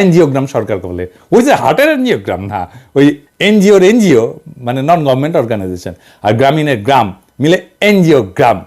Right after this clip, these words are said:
সরকার। হ্যাঁ, বুঝছেন স্যার? আপনার সরকারকে এনজিওগ্রাম সরকার বলে। বুড়াদের লাগে এনজিওগ্রাম। এটা নতুন তরুণ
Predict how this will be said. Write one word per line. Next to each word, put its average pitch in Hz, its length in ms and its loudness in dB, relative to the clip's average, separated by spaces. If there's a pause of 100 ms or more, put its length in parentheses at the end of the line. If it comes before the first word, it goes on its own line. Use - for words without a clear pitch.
(200)
সরকার। 92 300 -4 (320)
হ্যাঁ, 160 160 2
বুঝছেন 208 300 2 (100)
স্যার? 165 220 4 (340)
আপনার 185 300 0
সরকারকে 196 340 0 (100)
এনজিওগ্রাম 165 480 0
সরকার 110 220 -4 (100)
বলে। 95 140 -6 (340)
বুড়াদের 254 400 2
লাগে 180 200 2
এনজিওগ্রাম। 113 420 -2 (300)
এটা 214 120 2 (120)
নতুন 302 200 0 (100)
তরুণ 240 240 4